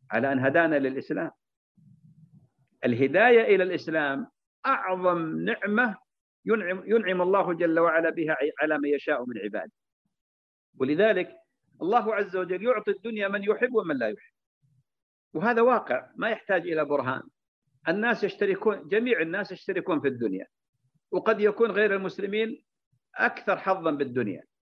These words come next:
أما الدين فلا يعطيه إلا، إلا من يحب. جاء في الحديث الذي لا بأس بإسناده: "إن الله يعطي الدنيا من يحب ومن لا يحب، أما الدين فلا يعطيه إلا، إلا من يحب". فأنت تشكر الله الذي هداك للإسلام،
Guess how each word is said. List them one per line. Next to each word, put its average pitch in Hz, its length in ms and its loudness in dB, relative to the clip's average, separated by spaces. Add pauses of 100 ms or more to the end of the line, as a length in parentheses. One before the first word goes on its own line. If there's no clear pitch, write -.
(120)
أما 185 200 2
الدين 185 580 -2
فلا 170 160 0
يعطيه 180 380 0
إلا، 160 220 -2
إلا 147 180 0
من 120 160 -4
يحب. 104 240 -10 (600)
جاء 190 260 2
في 175 60 -2
الحديث 175 420 2
الذي 143 300 0
لا 165 120 2
بأس 190 260 -2
بإسناده: 156 640 -2 (720)
"إن 208 220 2
الله 202 400 2
يعطي 214 300 2
الدنيا 175 440 -4
من 208 140 0
يحب 233 340 0
ومن 196 240 2
لا 120 80 -2
يحب، - 240 -10 (120)
أما 208 200 -2
الدين 185 380 -2
فلا 127 200 2
يعطيه 175 300 0
إلا، 170 180 -2
إلا 165 140 2
من 156 160 0
يحب". 170 280 -4 (600)
فأنت 202 280 2
تشكر 208 400 -2
الله 196 240 2
الذي 170 240 -2
هداك 165 340 -2
للإسلام، 156 640 -4